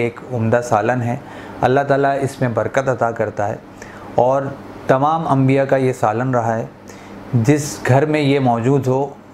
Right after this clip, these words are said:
वो घर कभी मोहताजगी में नहीं आता। जी जनाब, हम बात करने लगे हैं सिरके के मुतल्लिक। इसको सिरका कहा जाता है, ये फ़ारसी ज़बान का लफ्ज़ है और अरबी में इसको खुल कहा जाता है, अंग्रेज़ी में इसको विनेगर कहा जाता है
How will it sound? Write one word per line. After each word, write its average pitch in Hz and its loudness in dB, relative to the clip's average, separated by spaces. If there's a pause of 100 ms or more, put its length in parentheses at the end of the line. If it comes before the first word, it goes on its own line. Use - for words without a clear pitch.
(180)
वो 135 4
घर 127 0
कभी 127 2
मोहताजगी 113 -2 (400)
में 123 4
नहीं 113 2
आता। 101 -6 (520)
जी 135 4
जनाब, 104 -2
हम 127 2
बात 127 -2
करने 117 0
लगे 113 0
हैं 120 -2
सिरके 113 -2
के 107 -6
मुतल्लिक। 113 -6
इसको 151 2
सिरका 143 2
कहा 135 0
जाता 123 2
है, 127 0
ये 131 2
फ़ारसी 120 -2
ज़बान 123 0
का 123 -4
लफ्ज़ 117 -4
है 127 2
और 117 -2
अरबी 127 0
में 139 0
इसको 127 -2 (100)
खुल 143 2
कहा 107 -2
जाता 107 -6
है, 107 -10 (120)
अंग्रेज़ी 139 4
में 151 0
इसको 143 2
विनेगर 131 2
कहा 127 2
जाता 123 0
है 127 -4